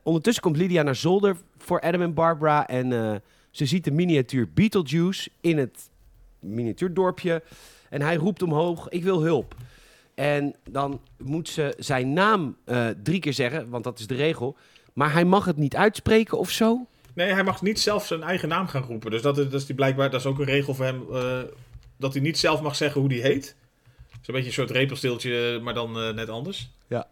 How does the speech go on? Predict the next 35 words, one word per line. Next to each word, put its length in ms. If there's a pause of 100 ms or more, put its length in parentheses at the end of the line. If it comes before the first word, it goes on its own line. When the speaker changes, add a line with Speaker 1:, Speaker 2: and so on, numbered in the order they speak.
(460)
Speaker 2:
Maar 120
hij 80
mag 160
dus 120
zijn 120
eigen 180
naam 140
niet 120
zeggen, 200
dus 80
dan 100
gaan 140
ze 60
een 60
soort 180
hint 200
spelen 420
van, 240
eh, 60
twee 340
woorden. 380 (400)
Eh, 340
eerste 220
lettergreep. 500
Speaker 1:
Heel 100 (240)
Speaker 2:
Dan 100
probeert 40
Speaker 1:
stom. 220
Speaker 2:
hij 80
haar 180
een 60
beetje, 360
ja, 360 (360)
Speaker 1:
Heel 380
Speaker 2:
ga-, 40